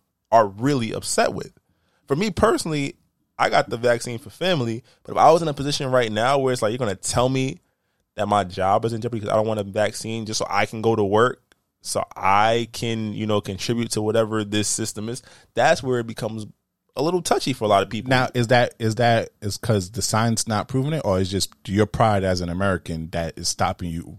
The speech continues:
Speaker 2: was stopping
Speaker 1: I think
Speaker 2: you
Speaker 1: it's
Speaker 2: from getting
Speaker 1: both.
Speaker 2: there?
Speaker 1: If you're gonna tell me I'm gonna t-, inject something into my body that at a, at a point they have decreased <laughs> how effective this vaccine is. It's like you tell somebody, "Oh, you get this shot."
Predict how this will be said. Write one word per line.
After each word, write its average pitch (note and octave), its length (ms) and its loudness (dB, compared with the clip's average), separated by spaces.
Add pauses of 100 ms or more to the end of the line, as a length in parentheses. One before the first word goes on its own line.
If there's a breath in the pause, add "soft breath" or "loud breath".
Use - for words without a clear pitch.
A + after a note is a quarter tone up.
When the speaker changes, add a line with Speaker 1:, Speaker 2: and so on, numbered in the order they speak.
(100)
Speaker 2:
was F#2 140 -8
stopping - 180 0
Speaker 1:
I - 80 0
think A3 140 4
Speaker 2:
you G#3 80 2
Speaker 1:
it's - 20 -
Speaker 2:
from - 40 -2
getting B3 200 6
Speaker 1:
both. - 80 -6
Speaker 2:
there? - 180 -14
Speaker 1:
If B2 100 -4
you're F3+ 120 2
gonna F#3+ 160 -2
tell E3 200 -4
me D#3+ 120 -4
I'm D3 100 -4
gonna C#3+ 160 -2
t-, - 180 -14
inject A#2 340 -2
something A2+ 180 -6
into G#2 160 -8
my G2 180 0
body F#2 460 2 (200)
that G#2+ 340 4 (1000)
at C#3+ 160 4
a, C#3+ 140 0
at D#3 100 8
a F3 60 6
point G3+ 460 -2 (260)
they D#3 160 -2
have A#2+ 360 -8
decreased D#3 920 0 (100)
<laughs> - 80 -20
how F3+ 360 6
effective D3+ 500 0
this B2+ 140 -2
vaccine A#2 420 0
is. F#2 80 -8 (320 soft breath)
It's F#3+ 120 6
like F#3 140 6
you A3 80 -6
tell G#3+ 180 4
somebody, D#3 280 4
"Oh, B2 60 8
you C3+ 120 2
get D3+ 180 -2
this C3+ 160 2
shot." A2 320 2